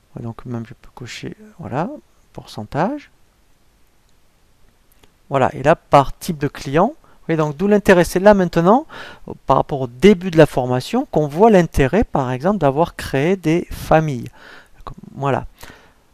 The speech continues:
Ensuite, dans l'état, donc là, on a ce qu'on appelle les lettres de pénalité. Donc, c'est un peu comme dans les lettres de relance. Là, on peut directement,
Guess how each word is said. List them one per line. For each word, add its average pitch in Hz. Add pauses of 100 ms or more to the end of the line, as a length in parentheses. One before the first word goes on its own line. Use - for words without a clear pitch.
(1300)
Ensuite, 175
dans 160
l'état, 156
donc 156
là, 180 (280)
on 160
a 156
ce -
qu'on 151
appelle 151
les 143
lettres 151
de 143
pénalité. 135
Donc, 165
c'est -
un 156
peu 160
comme 147
dans 139
les 135
lettres 127
de 123
relance. 147
Là, 175
on 165
peut 156
directement, 156